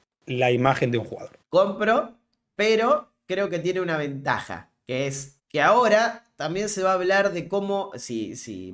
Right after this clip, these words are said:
Speaker 2: la temporada va bien para Filadelfia, para Embiid, sus números siguen siendo los mismos, los Sixers están ahí con los Bucks y, y los Celtics,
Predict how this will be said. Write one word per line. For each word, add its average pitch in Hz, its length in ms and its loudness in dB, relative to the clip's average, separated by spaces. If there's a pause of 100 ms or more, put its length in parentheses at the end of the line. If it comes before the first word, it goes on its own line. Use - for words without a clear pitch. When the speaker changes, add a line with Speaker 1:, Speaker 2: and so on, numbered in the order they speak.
(120)
Speaker 2:
la 92 180 -6
temporada 120 340 0
va 127 120 4
bien 123 220 -2
para 110 180 -2
Filadelfia, 117 640 -4
para 104 140 -8
Embiid, 117 480 -6
sus 98 200 -12
números 107 260 -8
siguen 107 200 -10
siendo 107 200 -10
los 101 140 -10
mismos, 131 600 -4
los - 160 -16
Sixers 113 400 -10
están 120 240 -6
ahí 117 180 -6
con 107 180 -8
los 104 140 -10
Bucks 113 320 -6
y, 95 400 -10
y 104 60 -10
los 101 180 -8
Celtics, 139 560 -8